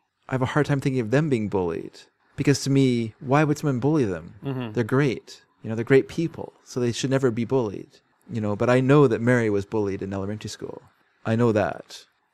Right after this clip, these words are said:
Speaker 1: And that's part of why we took her out of our school dist-, our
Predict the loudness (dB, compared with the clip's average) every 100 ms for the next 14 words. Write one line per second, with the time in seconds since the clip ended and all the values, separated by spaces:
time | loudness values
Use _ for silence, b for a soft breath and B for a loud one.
0 | -8 -6 -6 0 0 2 0 2 2 0
1 | -2 -2 -4 -8 -6 -4 0 2 2 0
2 | -4 -20 _ _ 2 2 2 0 2 0
3 | -4 -6 -2 -2